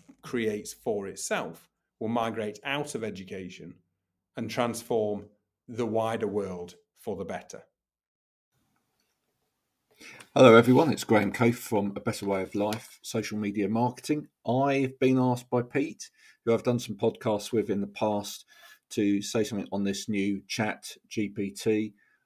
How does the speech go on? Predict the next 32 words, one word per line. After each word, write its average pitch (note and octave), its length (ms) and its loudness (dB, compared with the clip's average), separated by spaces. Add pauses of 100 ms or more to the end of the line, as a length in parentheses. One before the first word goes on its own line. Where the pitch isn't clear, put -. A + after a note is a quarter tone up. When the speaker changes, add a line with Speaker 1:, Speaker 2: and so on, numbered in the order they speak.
(220)
Speaker 2:
Um, G#2+ 460 -2 (560)
my E3 200 4
feeling D3+ 340 4
with A#2+ 180 4
all C#3 180 4
of - 140 2
these G2+ 580 -2
things, G#2+ 480 -2
A A2 180 2
I, G#2+ 400 -2
is G#2 440 0 (880)
we B2 140 -2
keep D3 280 0
looking A#2 260 0
at F#2+ 140 -4
A A2+ 180 6
I A2+ 180 0
in A2+ 120 0
the A2+ 80 -2
wrong A#2 260 0
sectors, - 920 -4
really. G#2+ 480 0 (160)
Um, A2 440 0
my A#2 280 2 (220)
view A2+ 200 0
is A2 220 -4
that A2+ 220 0 (1700)
A A#2 180 8
I A2+ 340 2
needs A2+ 500 0
to A#2 100 -2
be G#2 680 0